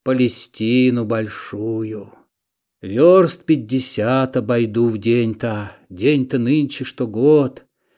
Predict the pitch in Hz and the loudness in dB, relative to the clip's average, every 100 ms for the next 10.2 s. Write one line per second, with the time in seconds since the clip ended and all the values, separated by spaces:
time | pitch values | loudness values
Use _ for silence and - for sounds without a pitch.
0 | _ _ - 135 131 156 156 131 127 131 | _ _ 0 2 4 2 4 2 0 -2
1 | 127 127 127 127 - 139 135 117 107 123 | 0 2 4 2 0 0 2 0 0 2
2 | 123 123 143 143 131 113 101 - - 147 | 4 4 4 4 2 0 -6 -12 -4 -2
3 | 151 120 143 156 143 131 127 - - _ | -2 0 2 2 0 -4 -10 -14 -20 _
4 | _ _ _ 110 107 120 117 117 110 - | _ _ _ -8 0 2 2 0 -4 -2
5 | 131 151 113 110 _ _ 92 85 85 101 | 0 0 0 -4 _ _ -14 -12 -6 -2
6 | 123 120 104 - - 101 98 101 95 98 | 0 0 -2 -8 -8 -6 -4 -4 -6 -8
7 | - 117 131 117 - 120 - - 113 120 | 0 4 4 2 0 -2 -2 -4 2 2
8 | 110 - _ - 113 127 175 165 147 131 | 2 -4 _ -6 0 4 6 6 4 4
9 | 139 131 107 - 127 107 95 113 113 135 | 4 4 2 -4 -4 -2 0 2 6 6
10 | 143 | 6